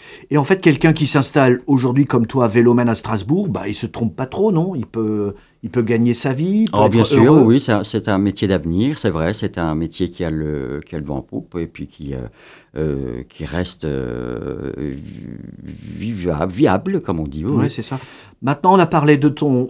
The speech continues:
Speaker 1: vélomane, maintenant on va parler d'une autre passion, qui est le monsieur skiman comme bis. Qu'est-ce que c'est d'être skiman ? Raconte-moi.
Speaker 2: Alors, un, un skiman, c'est celui qui répare et qui prépare les skis.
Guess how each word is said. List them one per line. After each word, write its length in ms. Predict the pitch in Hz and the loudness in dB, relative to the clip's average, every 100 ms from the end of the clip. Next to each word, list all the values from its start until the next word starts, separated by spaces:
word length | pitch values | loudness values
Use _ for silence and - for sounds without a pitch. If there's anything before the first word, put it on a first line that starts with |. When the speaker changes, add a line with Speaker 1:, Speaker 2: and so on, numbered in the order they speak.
| 85 | -2
Speaker 1:
vélomane, 600 | 131 139 135 165 226 277 | 2 6 6 6 4 4
maintenant 280 | 135 - 139 | 2 2 0
on 20 | |
va 100 | 131 | 2
parler 300 | - 113 113 | 2 0 2
d'une 200 | 113 117 | 2 4
autre 220 | 165 - | 4 4
passion, 560 | 139 160 - 185 208 247 - - _ | -2 -2 0 2 2 0 -6 -20 _
qui 100 | 135 | 0
est 20 | |
le 100 | 127 | 4
monsieur 280 | 131 - 147 | 2 2 0
skiman 680 | - - 254 214 147 110 113 | 0 0 2 4 4 4 0
comme 220 | - 104 | 0 0
bis. 260 | 104 110 - | 2 0 0
Qu'est-ce 160 | 190 | 0
que 100 | 190 | 2
c'est 180 | 160 196 | 2 4
d'être 260 | 165 135 127 | 4 2 -2
skiman ? 680 | - - 156 131 113 98 85 - | -4 -2 2 4 2 -2 -6 -4
Raconte-moi. 640 | 156 156 - 104 87 82 | -2 -2 -2 -2 -4 -4
Speaker 2:
Alors, 320 | 117 135 131 113 | 2 4 4 2
un, 240 | 104 - | 0 0
un 100 | - | 0
skiman, 440 | 135 - 147 151 156 | -2 0 4 4 4
c'est 140 | 147 | 2
celui 400 | 127 147 139 165 | 2 2 4 2
qui 320 | 160 127 131 | 2 2 2
répare 720 | 120 - 151 151 120 120 147 135 | 2 0 0 2 2 4 4 0
et 60 | |
qui 180 | 104 98 | -4 -6
prépare 640 | - 110 123 - 92 71 | -6 -4 -4 -2 -4 -4
les 100 | 69 | -8
skis. 400 | 60 - - - | -10 -12 -16 -20